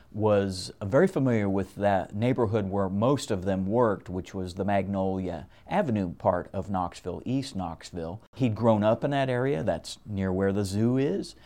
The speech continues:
And he would pick up women, often on the streets. There was a particular bar, it's now been torn down, called the Circle Inn.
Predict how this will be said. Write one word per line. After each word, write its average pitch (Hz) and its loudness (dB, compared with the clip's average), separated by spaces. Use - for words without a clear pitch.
And 95 -4
he 113 0
would 117 -2
pick - -4
up - -2
women, 104 0
often 120 2
on 127 0
the 120 -2
streets. - -4
There 95 -4
was 104 -2
a 107 -2
particular 117 -4
bar, 98 2
it's 98 -10
now 95 0
been 90 -4
torn 87 -6
down, 90 -4
called 85 -6
the 76 -10
Circle 98 -4
Inn. 147 -2